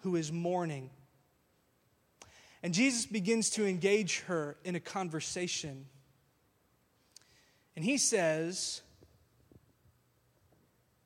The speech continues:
"He will not die." This has happened so that the glory of God might be shown through him.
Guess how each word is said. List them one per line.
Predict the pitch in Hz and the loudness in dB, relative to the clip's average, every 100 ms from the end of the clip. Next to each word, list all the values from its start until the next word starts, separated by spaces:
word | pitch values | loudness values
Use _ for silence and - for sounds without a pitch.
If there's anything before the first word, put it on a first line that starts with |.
| _ | _
"He | 226 262 | 4 4
will | 220 220 202 | 6 4 4
not | 165 147 165 - - - - _ _ _ _ _ 170 | 2 -2 -4 -10 -20 -20 -20 _ _ _ _ _ 0
die." | 226 202 143 - - _ _ _ _ _ _ _ _ _ _ 165 | 0 0 -4 -12 -20 _ _ _ _ _ _ _ _ _ _ 4
This | 254 208 - | 6 6 2
has | 190 - | -4 -4
happened | - 262 - 147 160 185 - _ _ | -2 -4 -4 -6 -8 -12 -18 _ _
so | - 185 | -4 0
that | 185 165 | 0 -2
the | |
glory | 156 160 220 240 226 | -4 2 2 4 0
of | 170 | 0
God | 202 185 147 151 | -2 0 -2 -4
might | 165 | -4
be | 165 | -4
shown | - - 156 151 | -4 -2 -4 -6
through | 147 - 240 | -8 -8 -6
him. | 151 139 151 | -6 -8 -12